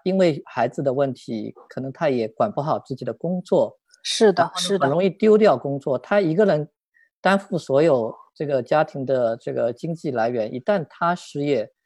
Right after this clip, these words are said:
Speaker 1: 那你就基本上，基本上很难收到房租了。所以在非 Section eight里面，我们反而是，就是，
Speaker 2: 要担心一点，
Speaker 1: 哎，
Speaker 2: 这个情况。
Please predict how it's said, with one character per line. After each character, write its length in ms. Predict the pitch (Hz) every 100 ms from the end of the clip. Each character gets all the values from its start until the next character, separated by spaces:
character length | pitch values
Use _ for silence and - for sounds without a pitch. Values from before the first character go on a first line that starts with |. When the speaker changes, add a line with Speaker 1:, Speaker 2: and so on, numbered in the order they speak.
| _ _ _ _
Speaker 1:
那 280 | 127 123 113 - _ _ -
你 180 | 120 110
就 160 | 135
基 160 | 123 139
本 160 | 131
上， 400 | 113 135 120 117 156 - _ _ _ _
基 180 | 208 196
本 180 | 135
上 200 | 117 123
很 160 | 117 117
难 220 | 110 110
收 240 | - - 123
到 120 | 117
房 200 | 110 104 107
租 160 | 120 110
了。 100 | 104
所 160 | -
以 220 | 139 143 - - - _ _
在 240 | 165 151
非 260 | 147 - 214
Section 400 | 214 170 - -
eight 220 | 156 -
里 80 | 135
面， 180 | 120 120
我 80 | 113
们 120 | 131 143 -
反 100 | 131
而 200 | 104 117
是， 460 | 135 - 165 143 - - - - _ _ _
就 80 | 156
是， 100 | 175
Speaker 2:
要 100 | 220
担 160 | 175 202
心 220 | 196 196
一 60 | 185
点， 240 | 170 156 -
Speaker 1:
哎， 380 | 135 139 131 120
Speaker 2:
这 80 | 117
个 80 | 180
情 220 | - 160
况。 180 | 160 156